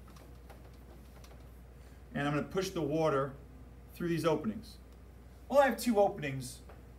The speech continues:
in that, um, that little card there that I'm gonna push, uh, light through. Now, of course, what we know what's gonna happen is we're gonna make some waves happen.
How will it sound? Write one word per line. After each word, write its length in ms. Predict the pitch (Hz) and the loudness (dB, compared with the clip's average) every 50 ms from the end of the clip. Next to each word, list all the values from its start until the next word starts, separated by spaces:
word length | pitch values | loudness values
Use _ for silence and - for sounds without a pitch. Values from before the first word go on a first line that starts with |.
| - - | -10 -4
in 200 | 160 160 156 156 | 0 0 2 4
that, 280 | 151 143 147 143 - - | 6 6 6 4 4 0
um, 340 | 139 139 135 127 127 127 123 - - - - - - - | 2 4 6 6 4 2 0 -8 -12 -18 -18 -18 -12 -6
that 180 | 117 135 135 147 | -2 -2 0 0
little 160 | 147 139 - | 0 -2 -2
card 440 | - - - 160 156 147 135 120 113 | -6 -6 -2 2 2 4 4 2 2
there 160 | 117 113 113 | 0 0 0
that 120 | 110 123 | 0 0
I'm 100 | 131 135 | -2 0
gonna 140 | 135 127 - - - - - - - - | -2 -4 -6 -8 -14 -18 -18 -18 -18 -12
push, 400 | - - 175 165 - - - - - - | -4 -2 -2 -2 -2 -4 -8 -10 -8 -6
uh, 120 | 131 123 | -4 -2
light 280 | 123 123 139 139 - - | 2 2 2 2 2 0
through. 220 | - 117 110 - - - - - - - - - - - | -10 -12 -12 -12 -12 -14 -16 -16 -18 -18 -18 -12 0 6
Now, 120 | 190 180 170 | 8 8 8
of 120 | - - | 8 4
course, 260 | - 214 214 196 - | 4 6 6 6 4
what 80 | - 185 | 2 -4
we 80 | 180 | -4
know 80 | 180 180 | -2 0
what's 140 | 170 165 - | 0 -2 -2
gonna 160 | 165 143 135 | -2 -2 0
happen 400 | 127 180 202 190 - 143 127 117 | 4 8 8 8 8 6 2 2
is 240 | 120 123 - - - - - - - - - - - - - - - - - - | 2 2 -2 -4 -12 -16 -16 -18 -18 -18 -18 -18 -18 -18 -18 -18 -18 -18 -14 -8
we're 120 | - 160 170 | -4 -2 0
gonna 160 | 175 170 160 | 2 2 2
make 300 | 156 156 151 151 - - - - - - - | 4 4 2 2 0 -4 -12 -18 -18 -14 -10
some 240 | - - 160 156 151 | -8 -4 0 0 2
waves 300 | 156 165 151 - - - | 2 2 0 0 -2 -2
happen. 340 | 123 113 110 - - - | -4 -4 -4 -6 -10 -14